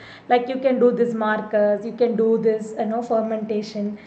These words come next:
right? So these tidbits you can do such that you can make up a good score. Okay, so this is how you could have planned it already. So this part is already done. Yes,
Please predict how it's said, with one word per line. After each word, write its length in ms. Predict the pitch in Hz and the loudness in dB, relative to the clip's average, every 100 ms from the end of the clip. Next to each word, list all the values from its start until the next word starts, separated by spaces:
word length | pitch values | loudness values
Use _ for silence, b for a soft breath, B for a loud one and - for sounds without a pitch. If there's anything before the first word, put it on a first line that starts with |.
| B B | B B
right? 160 | 330 480 | 0 2
So 180 | 440 427 | 0 0
these 200 | 427 - | 0 2
tidbits 500 | 370 - - 415 370 | 2 4 4 4 4
you 140 | 339 | 4
can 220 | 320 285 | 4 4
do 180 | 226 294 | 2 0
such 300 | 320 262 262 | 0 -2 0
that 160 | 285 285 | 0 0
you 100 | 277 | -2
can 240 | 277 233 | -2 0
make 200 | 226 220 | 0 -2
up 100 | - | -2
a 60 | 214 | -2
good 240 | 220 - | -4 -8
score. 320 | - - 95 - B B B 254 | -4 -2 -2 -4 B B B -6
Okay, 420 | 247 427 262 - | -2 -2 -2 -6
so 180 | - 349 | -2 0
this 200 | 349 381 | 0 0
is 180 | 403 - | 0 4
how 200 | 311 339 | 6 8
you 180 | 330 320 - | 6 2 2
could 120 | 330 | 4
have 240 | 330 330 | 4 4
planned 380 | 285 262 277 285 | 4 4 4 2
it 160 | 311 - | -2 2
already. 560 | 220 233 247 196 - - | 4 6 4 2 -6 -4
So 180 | 302 277 | 0 2
this 180 | 370 | 0
part 340 | - 320 320 330 | 4 6 6 6
is 120 | 339 | 4
already 420 | 247 240 262 302 | 4 4 2 0
done. 300 | 185 226 285 B B B B | 2 2 0 B B B B
Yes, 400 | 233 302 466 - | 2 4 4 -2